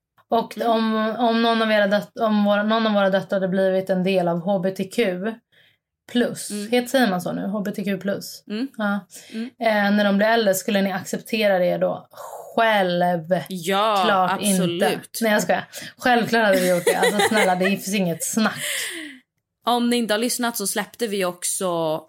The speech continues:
Speaker 2: eh, avsnitt med, eh, Claudia.
Speaker 1: Mm.
Speaker 2: Där vi pratar om just, eh, alltså, att barn ska få uttrycka sig på det sättet
Speaker 1: Ja,
Speaker 2: de vill
Speaker 1: alltså,
Speaker 2: och
Speaker 1: gud.
Speaker 2: få vara den personen de vill. Och där pratar vi mycket om just det. Och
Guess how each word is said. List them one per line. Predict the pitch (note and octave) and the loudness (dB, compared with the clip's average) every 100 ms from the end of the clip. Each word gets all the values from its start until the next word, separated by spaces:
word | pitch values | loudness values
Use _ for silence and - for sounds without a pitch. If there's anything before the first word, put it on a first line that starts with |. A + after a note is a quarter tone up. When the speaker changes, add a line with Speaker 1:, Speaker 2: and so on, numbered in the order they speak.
| - | -6
Speaker 2:
eh, | F3 D#3+ D3+ - | -4 -2 -2 -2
avsnitt | A3+ - G#3 F#3+ | -2 -2 -6 -6
med, | G3+ F#3 E3+ E3+ F3 | -6 -4 -6 -6 -4
eh, | E3+ F3 | -4 -2
Claudia. | D#4+ C#4+ E3+ - | -2 -2 -4 -2
Speaker 1:
Mm. | A3+ G#3 G3 G3+ _ _ | 0 2 0 -2 _ _
Speaker 2:
Där | G3 | -2
vi | F#3+ | -2
pratar | F3+ G#3 F#3 F#3 A3 | 0 0 0 -2 -2
om | F#3 | -2
just, | E3 D#3+ - - - - | -4 -4 -6 -6 -8 -10
eh, | - - | -10 -8
alltså, | - E3+ - | -8 -6 -6
att | E3+ E3+ | -6 -6
barn | F3 E3+ D#3+ E3 | -4 -2 -4 -6
ska | - E3+ | -10 -10
få | - E3 E3 - - | -6 -6 -6 -12 -8
uttrycka | G#3 E3+ G3 F#3+ E3+ | -8 -6 -8 -6 -8
sig | - | -8
på | - | -10
det | E3 E3 | -8 -6
sättet | - E3 G#3+ | -6 -4 2
Speaker 1:
Ja, | G3+ F3+ | 4 4
Speaker 2:
de | F3 | 2
vill | A3 | 0
Speaker 1:
alltså, | G3 F#3+ E3+ | 0 -2 -2
Speaker 2:
och | |
Speaker 1:
gud. | G3+ F#3 F3 F3+ - - | -2 0 -2 -8 -16 -14
Speaker 2:
få | - G3 | -6 -2
vara | F#3+ F#3 E3+ E3+ E3 E3 - | 0 0 2 0 -4 -8 -10
den | F3 E3+ | -6 -4
personen | E3 E3+ F3 E3 | -6 -8 -8 -8
de | E3 | -8
vill. | E3 F3 - | -4 -4 -6
Och | F#3 | -4
där | G#3 | -4
pratar | G3+ F#3+ - F#3+ | -2 -4 -2 -4
vi | |
mycket | F3 F3 - E3 - - - _ | -6 -8 -8 -8 -10 -18 -20 _
om | G#3 G3 E3+ | 0 0 -2
just | D#3+ - | -4 -4
det. | - - F3 _ _ _ _ | -4 -6 -6 _ _ _ _
Och | F3+ E3+ | -6 -6